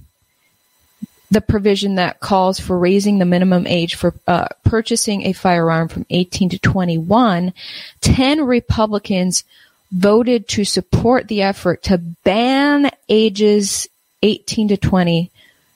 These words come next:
from purchasing uh, semi-automatic guns. And, and this was Turner, Katko, Upton, Gonzalez, Fitzpatrick, Kinzinger, Jacobs, Maliotakis, Smith, and Salazar.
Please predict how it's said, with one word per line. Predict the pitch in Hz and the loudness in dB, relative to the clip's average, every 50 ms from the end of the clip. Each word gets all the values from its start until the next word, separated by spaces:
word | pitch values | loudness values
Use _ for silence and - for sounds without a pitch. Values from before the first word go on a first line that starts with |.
| _ _ _ | _ _ _
from | - - - 190 185 180 - | -14 -4 -2 -2 -2 0 -2
purchasing | - - 202 196 202 202 - 202 190 - - - 175 165 160 160 160 170 170 175 - _ _ _ _ _ _ _ _ _ _ _ _ _ _ _ _ - | -2 0 0 0 0 0 -2 -2 -2 -2 -2 -2 0 0 0 0 -2 -4 -6 -8 -10 _ _ _ _ _ _ _ _ _ _ _ _ _ _ _ _ -2
uh, | - 180 165 - | 0 0 0 -2
semi-automatic | - - - 196 196 180 180 180 175 175 175 170 170 165 156 - - - | -2 -2 -2 0 0 0 0 0 0 0 0 0 0 -2 -2 -4 -4 -2
guns. | - 160 - 170 196 240 247 - - - - - - _ | -2 -2 -2 0 -2 -2 -2 -2 -4 -6 -6 -10 -6 _
And, | 190 190 180 175 175 175 - - - | 0 0 0 0 -2 -4 -6 -6 -4
and | 185 180 175 175 | -2 0 0 0
this | 175 170 - - | 0 0 0 -2
was | - 170 - | -2 -2 -2
Turner, | - - - - 214 214 226 240 247 254 | -2 -4 -2 0 2 2 2 2 2 0
Katko, | - - - 226 208 202 - _ - 226 196 - - | 0 -2 -2 0 0 -2 -4 _ -4 -2 -2 -2 -2
Upton, | - 208 - - - 226 220 | -4 -6 -6 -6 -6 -6 -6
Gonzalez, | 208 190 175 175 170 - 202 202 202 196 196 196 190 - - - - - - - - _ _ _ | -4 -4 -4 -6 -4 -4 -2 -2 0 0 0 0 -2 -4 -12 -18 -20 -20 -20 -20 -20 _ _ _
Fitzpatrick, | - - - 233 247 - - - 262 240 240 240 - - 247 226 226 - _ - | -6 -2 0 0 0 -2 -4 -2 0 0 0 -2 -4 -4 -4 -4 -4 -4 _ -4
Kinzinger, | - 226 226 233 208 214 196 180 170 170 170 170 - - - 185 | 0 2 2 4 4 2 2 2 2 2 2 0 -2 -4 -6 -4
Jacobs, | - 196 196 208 202 - 208 202 - - - - _ _ _ _ _ _ _ _ _ | 0 0 2 2 0 0 -4 -4 -4 -8 -12 -12 _ _ _ _ _ _ _ _ _
Maliotakis, | 202 190 196 202 196 190 185 185 - - - 240 226 233 - - 247 226 226 - - - - - | 0 2 2 2 2 0 0 -2 -4 -4 -4 -2 -2 -4 -4 -4 -4 -4 -4 -6 -8 -14 -14 -12
Smith, | - - - 214 208 202 202 208 196 - - - - | -10 -6 -2 0 2 2 2 0 -2 -4 -10 -6 -4
and | 190 190 185 185 | -2 -2 0 -2
Salazar. | - - 214 208 214 208 208 196 - 170 156 156 156 156 160 170 | -2 0 0 0 0 0 0 0 0 0 0 0 0 -2 -4 -6